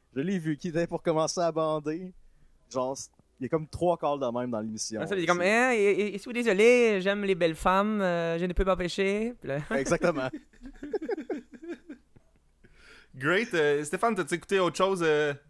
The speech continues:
Speaker 1: J'ai, j'ai commencé, euh, Narcos. Vous avez-tu commencé Narcos ?
Speaker 2: Hey, moi aussi, j'ai commencé cette semaine. J'ai fait, j'ai écouté trois épisodes.
Speaker 1: J'ai écouté quatre épisodes, fait qu'on est à peu près à la même
Speaker 3: Moi, j'ai
Speaker 1: place.
Speaker 3: juste écouté l'épisode un de la saison un.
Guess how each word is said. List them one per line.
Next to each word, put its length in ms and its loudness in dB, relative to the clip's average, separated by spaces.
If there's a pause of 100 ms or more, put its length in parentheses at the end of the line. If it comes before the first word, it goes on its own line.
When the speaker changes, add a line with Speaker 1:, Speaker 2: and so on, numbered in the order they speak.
(140)
Speaker 1:
J'ai, 320 -6 (140)
j'ai 300 -2 (100)
commencé, 720 -2 (100)
euh, 280 -2
Narcos. 580 -4 (560)
Vous 120 -8
avez-tu 180 -4
commencé 280 -2
Narcos ? 160 4
Speaker 2:
Hey, 60 6
moi 100 8
aussi, 180 6
j'ai 120 4
commencé 320 2
cette 160 -4
semaine. 260 0
J'ai 220 -6
fait, 240 -10
j'ai 80 -14
écouté 220 -8
trois 160 -6
épisodes. 440 -6 (220)
Speaker 1:
J'ai 100 -12
écouté 200 -4
quatre 260 -2
épisodes, 360 -6
fait 120 -4
qu'on 140 -6
est 20 -4
à 40 -4
peu 100 -2
près 120 -4
à 40 2
la 80 -4
même 60 -6
Speaker 3:
Moi, 100 0
j'ai 60 0
Speaker 1:
place. 80 -2
Speaker 3:
juste 120 -2
écouté 200 -2
l'épisode 360 0
un 140 2
de 40 -2
la 80 2
saison 340 -2
un. 220 -2